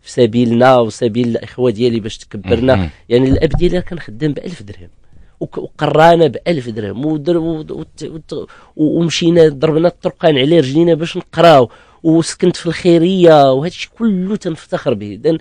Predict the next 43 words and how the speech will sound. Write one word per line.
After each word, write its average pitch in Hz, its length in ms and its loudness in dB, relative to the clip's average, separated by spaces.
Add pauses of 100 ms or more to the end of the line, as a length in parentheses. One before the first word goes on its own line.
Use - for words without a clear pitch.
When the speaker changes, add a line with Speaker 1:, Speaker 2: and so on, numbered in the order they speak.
(240)
Speaker 1:
حتى - 260 -6
واحد 190 220 2
ما 170 100 -2
يحاول 160 300 -2
يسبني 139 460 -4
به، 208 120 -2
لأن 156 400 -4
هذا 147 180 0
الشيء 226 300 -6 (320)
تيزيد 165 420 -2
يأكد - 460 -6 (320)
هذه 151 200 2
الفكرة 147 340 0
اللي 143 120 0
Speaker 2:
مهم. 143 100 -4
Speaker 1:
تنقول 127 360 -2
ديال 127 200 -4
أن 139 240 -4
المعاناة 143 640 2 (500)
تصنع 123 360 -4
الرجال. 107 380 0 (320)
Speaker 2:
وما 76 180 -4
Speaker 1:
والمعاناة 131 340 4
Speaker 2:
تنساش 165 260 4
Speaker 1:
تت-، 156 80 0
Speaker 2:
منين 107 300 4
Speaker 1:
تت-، 65 40 -6
Speaker 2:
جيتي. 69 540 -8 (100)
Speaker 1:
ما 185 160 4
تنساش. 190 720 0
Speaker 2:
وما 76 160 -4
تقلبش - 480 -8
وجهك 73 380 -4
Speaker 1:
لا 220 180 -2
Speaker 2:
على 123 240 0
Speaker 1:
أبدا، 104 220 -6
ما 98 280 -16
قلبش. 92 360 -20
Speaker 2:
المغاربة. 69 760 -10 (240)
راه 104 100 -4
Speaker 1:
لا. 135 60 -10
Speaker 2:
قالوا 165 300 2
لي 87 400 -2